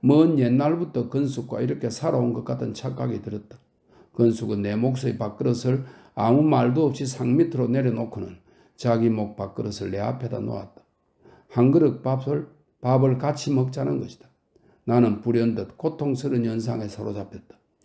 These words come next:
신혼 시절 건숙은 자기 남편과 그렇게 식사한 것이 아닐까 하는, 그런데 그것이 말이 되고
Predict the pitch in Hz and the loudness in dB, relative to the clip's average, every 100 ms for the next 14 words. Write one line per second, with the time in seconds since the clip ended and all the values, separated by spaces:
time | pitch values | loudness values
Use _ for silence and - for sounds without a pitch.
0 | - - - - 120 127 123 127 113 104 | -20 -20 -2 6 8 8 4 -2 -4 -2
1 | 127 117 110 107 101 117 117 117 113 113 | -2 -2 -4 -10 -8 -6 -4 -2 -4 -6
2 | 107 104 135 156 151 135 - 135 - 135 | -8 -6 -4 -4 -4 -6 -6 -6 -2 0
3 | 123 123 117 110 120 - 95 92 95 90 | 0 -2 -4 -4 -4 -4 -8 -8 -10 -12
4 | _ _ _ _ _ - 110 107 104 101 | _ _ _ _ _ -4 -2 0 -2 -4
5 | 98 107 104 92 92 107 127 127 135 143 | -4 -4 -4 -6 -2 0 2 4 2 0